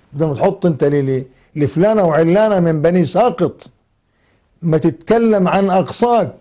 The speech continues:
حط صورة الأقصى في أوتوبيسك وأنت ماشي. بده يعلم العالم كله الأقصى في قلوبنا، في أفئدتنا، في عقولنا، مش غايب عن وجداناتنا. إذا رأى العالم اهتمامنا بالأقصى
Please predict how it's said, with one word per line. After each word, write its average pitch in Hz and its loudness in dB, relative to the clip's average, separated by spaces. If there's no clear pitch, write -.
حط - -6
صورة 202 0
الأقصى 190 0
في 170 -6
أوتوبيسك 196 -2
وأنت 175 0
ماشي. 180 0
بده 147 0
يعلم 220 2
العالم 208 0
كله 233 0
الأقصى 202 0
في 214 0
قلوبنا، 190 0
في - -2
أفئدتنا، 196 0
في 202 0
عقولنا، 196 0
مش 160 0
غايب 208 2
عن 196 0
وجداناتنا. 196 0
إذا 180 4
رأى 214 2
العالم 190 0
اهتمامنا 190 2
بالأقصى 160 0